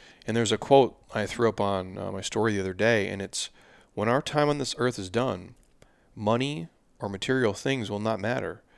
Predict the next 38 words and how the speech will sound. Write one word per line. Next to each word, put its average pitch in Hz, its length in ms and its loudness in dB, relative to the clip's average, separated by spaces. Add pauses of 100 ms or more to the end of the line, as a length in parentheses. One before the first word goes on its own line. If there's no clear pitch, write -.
(540)
but 101 100 -2
the 101 120 -2
love 117 400 6
and 110 100 -4
the 98 40 -4
time 117 400 -2
and 101 80 -6
the 92 60 -8
kindness 131 500 -4
that 98 220 0
we've 101 220 -8
given 113 280 -2
others 120 320 -2
will 98 140 -6
shine, 113 440 -2 (160)
and 107 160 -4
that'll 113 220 4
live 113 220 0
forever. 113 500 -2 (580)
And 107 80 0
that'll 113 260 4
live 107 280 4
in 127 220 0
them, 151 200 4
and 101 80 0
that'll 107 200 4
live 107 180 2
through 143 300 0
them 95 160 -2
as 92 140 -8
they 127 140 0
pass - 360 -2
it 95 80 -10
on." 87 240 -8 (1500)
And 120 100 -2
that's 131 220 4
the 113 100 -4
game. 110 380 -4